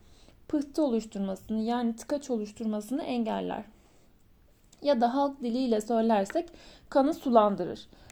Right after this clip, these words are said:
Bu kullanımda da ağrı kesici dozunun beşte biri bile yeterlidir. Yani düşük dozdaki aspirin bu etkiyi yapar.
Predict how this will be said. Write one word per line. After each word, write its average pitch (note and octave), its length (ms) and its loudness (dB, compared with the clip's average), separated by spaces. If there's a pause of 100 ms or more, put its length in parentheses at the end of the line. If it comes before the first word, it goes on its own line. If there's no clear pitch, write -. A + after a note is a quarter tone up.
Bu D4+ 140 -2
kullanımda C4 600 4
da A3+ 160 2
ağrı C4 280 0
kesici A#3 380 -8
dozunun G#3 420 0 (420)
beşte C4+ 360 0
biri G#3 200 0
bile B3+ 100 2
yeterlidir. G3+ 640 -2
Yani C4 340 0
düşük B3 360 -4
dozdaki G#3+ 460 0 (100)
aspirin G#3 540 0
bu F#3+ 60 0
etkiyi F3+ 420 -8
yapar. E3+ 400 -8